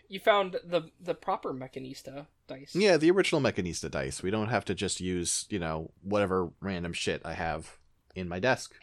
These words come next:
Speaker 2: We have the proper ones I originally bought for this purpose. That, as I
Speaker 1: Flipping a
Speaker 2: recall,
Speaker 1: coin,
Speaker 2: were,
Speaker 1: drawing
Speaker 2: like, kind of
Speaker 1: cubes.
Speaker 2: bad luck, but, you know, well, whatever.
Speaker 1: Uh, I mean, you say,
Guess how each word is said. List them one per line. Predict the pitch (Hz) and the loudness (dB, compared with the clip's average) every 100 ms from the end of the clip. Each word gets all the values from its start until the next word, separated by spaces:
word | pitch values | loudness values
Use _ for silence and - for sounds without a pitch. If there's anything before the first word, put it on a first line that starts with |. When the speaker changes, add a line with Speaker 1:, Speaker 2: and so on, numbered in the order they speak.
| - _ - - | -20 _ -16 -4
Speaker 2:
We | 135 | 0
have | 127 120 113 - | 4 4 2 -8
the | - | -6
proper | 110 120 113 | 2 2 4
ones | 101 101 90 | 4 2 2
I | |
originally | 90 95 101 87 | 0 0 -4 0
bought | 90 - | 0 0
for | 80 | -6
this | 78 | -8
purpose. | - - 73 - - - - | -10 -10 -8 -10 -12 -16 2
That, | 151 143 | 8 10
as | 160 196 | 10 8
I | |
Speaker 1:
Flipping | |
a | 180 156 | 6 6
Speaker 2:
recall, | 156 170 | 10 10
Speaker 1:
coin, | 143 | 10
Speaker 2:
were, | 110 | 8
Speaker 1:
drawing | 104 98 | 6 4
Speaker 2:
like, | - | 2
kind | - 110 131 | 2 2 2
of | - | -2
Speaker 1:
cubes. | - - - - | -8 -14 -4 6
Speaker 2:
bad | 107 113 | 6 6
luck, | 92 160 - - 107 | 4 0 -2 -18 -12
but, | - 82 - | -4 -4 -2
you | 117 | -6
know, | 64 151 _ _ _ _ - | -6 -8 _ _ _ _ -12
well, | 76 50 - - | -8 -6 -8 -14
whatever. | - - | -12 4
Speaker 1:
Uh, | 185 196 202 | 8 10 10
I | 220 | 6
mean, | 233 240 233 226 214 - - - _ _ _ _ - | 2 4 2 2 -2 -6 -20 -20 _ _ _ _ -4
you | 294 | 0
say, | - 381 | 2 6